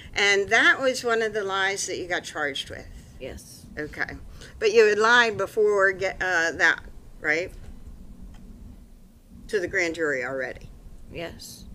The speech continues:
Speaker 1: And then, uh, you also,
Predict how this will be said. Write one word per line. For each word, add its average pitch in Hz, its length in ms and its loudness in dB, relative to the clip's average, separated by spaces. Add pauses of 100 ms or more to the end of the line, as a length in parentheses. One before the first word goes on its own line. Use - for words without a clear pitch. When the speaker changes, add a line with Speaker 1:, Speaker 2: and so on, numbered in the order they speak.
(760)
Speaker 1:
And 190 320 -2
then, 240 600 2 (120)
uh, 196 680 0 (2000)
you 208 320 -8
also, 220 840 4